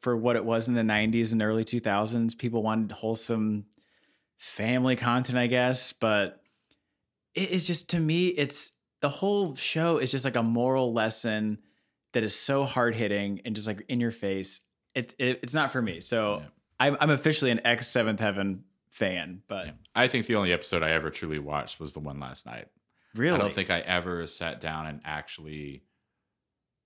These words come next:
Speaker 2: watched the show. Like, I remember seeing it on T V when I was a kid,
Speaker 1: <sighs>
Speaker 2: but, like, we would all make fun of it in my household. Like, we would all just be like, "God, this is freaking Seventh Heaven," because
Speaker 1: Yeah.
Speaker 2: it's just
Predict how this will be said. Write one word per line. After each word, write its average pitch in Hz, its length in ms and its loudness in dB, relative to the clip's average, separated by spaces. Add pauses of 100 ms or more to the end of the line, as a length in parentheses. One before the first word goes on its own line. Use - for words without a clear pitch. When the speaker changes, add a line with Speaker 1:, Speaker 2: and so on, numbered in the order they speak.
(360)
Speaker 2:
watched 78 460 -4
the 92 80 -8
show. 95 200 -6
Like, 85 180 -6
I 90 140 -2 (560)
remember 98 360 -6
seeing 87 360 -4
it 82 80 -6
on 78 160 -8
T 82 200 -12
V 78 160 -8
when 73 100 -10
I 73 60 -10
was 69 120 -12
a 71 40 -16
kid, 80 300 -8
Speaker 1:
<sighs> - 40 -20
Speaker 2:
but, 71 120 -10
like, 73 200 -10 (480)
we 87 120 -8
would 85 160 -8 (100)
all 82 360 -6
make 76 200 -14
fun 78 240 -12
of 69 120 -12
it 67 140 -14
in - 60 -20
my 65 100 -14
household. 64 600 -18
Like, 80 160 -12
we 92 100 -6
would 85 120 -4
all 85 240 -4
just 78 220 -10
be 85 100 -8
like, 76 240 -6 (1160)
"God, 76 200 -12
this 73 240 -10
is 71 120 -20 (440)
freaking - 640 -10
Seventh - 540 -4
Heaven," 73 420 -8
because 85 320 -4
Speaker 1:
Yeah. 92 40 -6
Speaker 2:
it's 80 100 -6
just - 240 -6